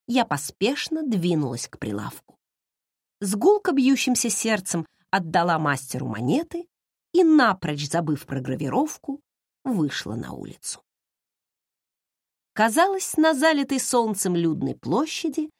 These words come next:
со мной точно не случится ничего плохого. Запихивая мешочек со шнурком в кошелёк,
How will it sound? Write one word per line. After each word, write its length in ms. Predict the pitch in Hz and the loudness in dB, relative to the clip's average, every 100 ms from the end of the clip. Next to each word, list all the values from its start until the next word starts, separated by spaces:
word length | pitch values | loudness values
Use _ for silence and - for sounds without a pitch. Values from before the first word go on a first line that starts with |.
| _ - | _ -6
со 220 | - 349 | 0 4
мной 260 | 339 330 320 | 6 4 0
точно 420 | - 214 151 - 123 | 0 0 0 -4 -4
не 140 | 113 | -6
случится 800 | - 143 - - 262 - - 285 _ _ | -8 -10 -6 -6 -6 -6 -8 -10 _ _
ничего 540 | 302 302 - 196 135 113 | 4 4 2 -2 -2 -4
плохого. 640 | 135 131 - - - - _ _ _ _ _ _ _ _ _ - | -8 -12 -12 -14 -16 -18 _ _ _ _ _ _ _ _ _ -4
Запихивая 640 | 226 285 302 440 - 349 330 | 2 2 2 -2 0 4 4
мешочек 480 | 294 285 277 - - | 4 2 -2 -2 -4
со 140 | 233 | -6
шнурком 520 | - 220 202 208 143 | -2 -2 -2 -2 -2
в 80 | - | -4
кошелёк, 640 | 117 - 117 185 370 - | -8 -6 0 0 -2 -8